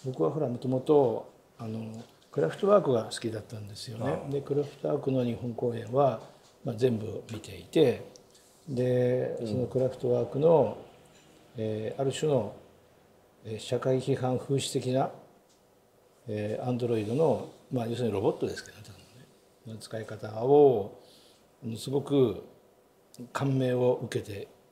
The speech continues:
Speaker 1: いました。で、なので、この今回のAndroid Operaでも、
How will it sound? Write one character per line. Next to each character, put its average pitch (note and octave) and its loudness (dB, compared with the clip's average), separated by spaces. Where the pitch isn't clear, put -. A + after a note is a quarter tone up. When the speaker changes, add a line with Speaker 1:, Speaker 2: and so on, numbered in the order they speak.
Speaker 1:
い A2+ -10
ま A2 -6
し - -8
た。 - -14
で、 B2 -4
な D#3+ 0
の C3 0
で、 A#2+ 4
こ B2 -2
の B2 2
今 D3 2
回 A#2+ 0
の A2+ 0
Android A#2 0
Opera A2+ -2
で G2 -12
も、 A2+ -2